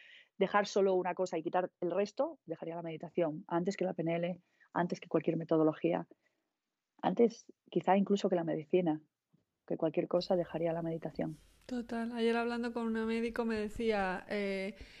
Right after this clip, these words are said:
Speaker 2: eh, la meditación es co-, o sea, algo como medicar, meditar, ¿no? O sea, como que hay una relación <laughs> muy interesante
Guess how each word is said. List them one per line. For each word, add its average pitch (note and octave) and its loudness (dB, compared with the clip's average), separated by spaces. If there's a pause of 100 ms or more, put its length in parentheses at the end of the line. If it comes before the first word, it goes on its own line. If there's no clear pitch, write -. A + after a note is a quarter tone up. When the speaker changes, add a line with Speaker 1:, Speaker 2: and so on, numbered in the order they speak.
(140)
Speaker 2:
eh, G#3 0
la G3+ -2
meditación G3+ 0
es A3 -4
co-, A3 0
o A3+ 0
sea, A3 2
algo A#3+ 4
como A3+ 2
medicar, G#3 2
meditar, G3+ 2
¿no? A3 -2
O C4 0
sea, F#3+ 2
como G3+ 0
que G#3+ -2
hay G#3+ 4
una A3 2
relación B3 6
<laughs> - 8
muy C#4 8
interesante B3 6